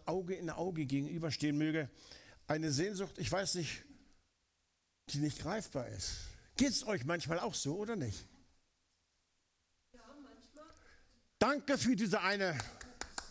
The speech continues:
Speaker 1: Prima. Trotzdem ist sie aber ganz real. Obwohl nicht greifbar, trotzdem real. Gott zieht uns fast unmerklich,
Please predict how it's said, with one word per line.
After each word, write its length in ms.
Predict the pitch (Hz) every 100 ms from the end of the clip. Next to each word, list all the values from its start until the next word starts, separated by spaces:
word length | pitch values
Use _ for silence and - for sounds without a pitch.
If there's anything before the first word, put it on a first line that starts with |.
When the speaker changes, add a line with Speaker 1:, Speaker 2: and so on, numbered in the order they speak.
| - - - -
Speaker 1:
Prima. 360 | 285 320 196 120 - - - - - - - - - - - - - - - - - -
Trotzdem 680 | - 214 - - 208 214 220
ist 140 | - -
sie 100 | 190
aber 160 | 175
ganz 260 | 160 180 -
real. 420 | 180 131 113 113 - _ _ _ - -
Obwohl 340 | 185 165 294
nicht 180 | 285 -
greifbar, 600 | 175 233 254 - 269 254
trotzdem 400 | - 202 - 220
real. 480 | 185 185 180 180 170 - - 196 190 -
Gott 240 | 170 180
zieht 400 | - - 226 -
uns 400 | 160 139 123 -
fast 480 | - 196 233 - -
unmerklich, 800 | 285 285 233 175 139 - 113 104